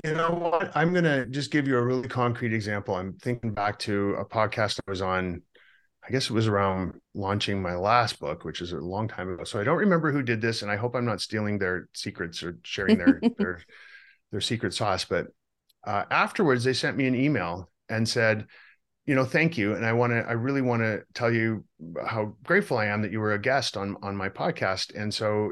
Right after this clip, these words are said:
Speaker 1: instead of sending you, um, a, a gift or a swag, I'd like to make a donation to the charity of your choice. Please just send me a link." I was
Speaker 2: Hmm.
Speaker 1: like, "Wow, that's amazing."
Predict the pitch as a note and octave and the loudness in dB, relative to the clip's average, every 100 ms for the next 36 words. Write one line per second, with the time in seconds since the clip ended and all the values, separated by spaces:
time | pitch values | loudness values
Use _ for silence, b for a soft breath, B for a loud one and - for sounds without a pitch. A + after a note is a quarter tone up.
0 | - A2 - C#3+ - B2 B2+ A#2+ G#2+ G#2 | -2 -2 0 -2 0 0 2 2 0 0
1 | G2+ - F#2+ F#2+ F#2 - F2+ F2 - G2 | -2 -4 -4 -6 -8 -8 -10 -8 -10 -10
2 | G2 C3 C3 - F#2+ F#2 F2+ - D#2 - | 0 2 2 0 -4 -2 -2 -6 -8 -4
3 | C#3 C3+ G#2+ G#2 - B B - A#2 C#3+ | 0 2 2 0 -6 B B -4 0 2
4 | C#3+ D3 B2 C3 A#2 A#2+ F3+ F3 A#2 G#2 | 2 2 2 2 0 2 2 2 2 0
5 | G#2 - G#2+ A2 A2+ A2 A2 A2 G#2 F#2+ | 0 -2 -2 -2 0 0 0 0 -2 -2
6 | G2 G2+ G3 C3 - - - A#2 A2+ A#2 | -2 -2 0 0 0 -6 -2 -2 -2 -2
7 | - G2+ G2 F#2+ G2+ A2 G#1+ - - _ | 0 0 0 0 0 -2 -4 -12 -20 _
8 | _ _ _ _ _ - b b - - | _ _ _ _ _ -20 b b -10 2
9 | G3+ - - C4+ A#3 F2 - - _ _ | 4 4 4 2 4 2 -2 -10 _ _
10 | _ _ _ _ _ - B2 - C3+ E3 | _ _ _ _ _ -4 -4 -4 -2 2
11 | G#3 C3+ D#2+ C#2 | 2 0 -4 -6